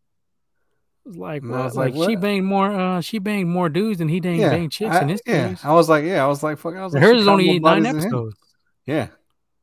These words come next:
Speaker 2: That dude went three seasons. But he, but he didn't do nothing. Who, I think it was just a lecture and that was it. He, I, he didn't hit Paige.
Speaker 1: I think he hit Paige.
Speaker 2: I don't think he did. Not in the series.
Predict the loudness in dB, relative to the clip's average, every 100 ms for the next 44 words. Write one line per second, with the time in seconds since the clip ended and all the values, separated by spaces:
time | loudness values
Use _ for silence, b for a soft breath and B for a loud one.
0 | _ _ -18 -14 -14 -14 -10 -10 -10 -10
1 | -10 -12 -8 -6 -2 -4 -6 B B B
2 | -2 0 0 2 4 4 2 0 0 0
3 | -2 -4 -4 -2 0 0 -2 -4 0 0
4 | -2 -4 -6 -6 -6 -6 -6 -6 -6 -6
5 | -6 -6 -4 -4 -4 -8 -14 _ _ _
6 | -20 _ -16 -12 -8 -8 -6 -6 -6 -8
7 | -16 _ _ -6 -4 -4 -8 -6 -4 -6
8 | -8 _ _ -8 -4 -4 -4 -8 -8 -6
9 | -6 -10 _